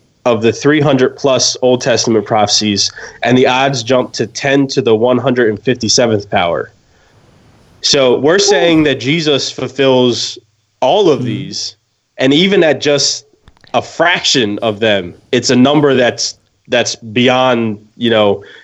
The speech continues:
Speaker 1: i-, it doesn't make any sense. So
Speaker 2: Exactly.
Speaker 1: it's gotta be him.
Speaker 2: Exactly. Yeah, I totally agree.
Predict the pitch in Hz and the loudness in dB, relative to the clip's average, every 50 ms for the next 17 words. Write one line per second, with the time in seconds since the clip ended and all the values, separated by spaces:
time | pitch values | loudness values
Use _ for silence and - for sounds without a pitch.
0 | - - - _ _ - _ - - 110 - 127 127 123 120 120 117 135 139 135 | -20 -20 -20 _ _ -12 _ -2 0 2 2 2 2 2 2 2 2 2 2 4
1 | 139 127 127 123 117 107 - - 135 113 98 - - - - - - _ _ _ | 4 2 2 2 2 0 2 0 0 0 -2 -2 -4 -6 -8 -8 -12 _ _ _
2 | _ _ _ _ _ _ _ _ - - - 143 131 123 120 117 113 98 - - | _ _ _ _ _ _ _ _ -8 -4 -2 0 2 4 4 4 2 2 -2 -6
3 | - - - _ _ _ _ _ _ 156 135 127 120 120 120 120 117 - - 117 | -12 -20 -20 _ _ _ _ _ _ -18 -16 -14 -12 -10 -10 -12 -12 -14 -14 -12
4 | 113 117 123 107 - - _ _ _ _ - _ _ _ _ _ _ _ _ _ | -10 -10 -10 -10 -14 -20 _ _ _ _ -20 _ _ _ _ _ _ _ _ _
5 | _ _ _ - 127 - - 151 147 160 151 135 110 110 101 110 107 90 67 - | _ _ _ -4 -4 -2 0 0 0 0 0 0 -2 -2 -2 -2 -4 -4 -6 -10
6 | - _ _ _ _ _ _ _ _ _ _ _ _ _ _ _ _ _ _ _ | -18 _ _ _ _ _ _ _ _ _ _ _ _ _ _ _ _ _ _ _
7 | _ _ _ _ _ _ _ _ _ _ _ _ _ _ _ _ _ _ _ _ | _ _ _ _ _ _ _ _ _ _ _ _ _ _ _ _ _ _ _ _
8 | _ _ _ _ _ _ _ _ _ _ _ _ _ _ _ _ - - - _ | _ _ _ _ _ _ _ _ _ _ _ _ _ _ _ _ -20 -20 -20 _
9 | _ _ 147 143 135 131 123 - 156 - 113 107 123 113 - - _ _ _ _ | _ _ -12 -8 -6 -4 -4 -4 -6 -8 -10 -10 -10 -12 -14 -18 _ _ _ _
10 | _ _ _ _ - 160 143 - - _ _ - 165 170 - 190 180 170 165 156 | _ _ _ _ -2 -2 -2 -2 -6 _ _ -6 -4 -2 0 2 2 4 2 2
11 | 151 143 143 143 135 123 123 | 0 -2 -2 -4 -4 -4 -6